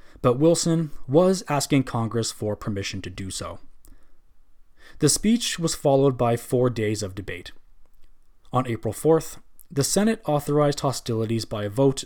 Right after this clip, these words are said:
of eighty-two to six, followed on April sixth by the House of Representatives,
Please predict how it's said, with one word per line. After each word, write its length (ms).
of 220
eighty-two 420
to 60
six, 480
followed 480
on 160
April 240
sixth 500
by 140
the 180
House 200
of 120
Representatives, 800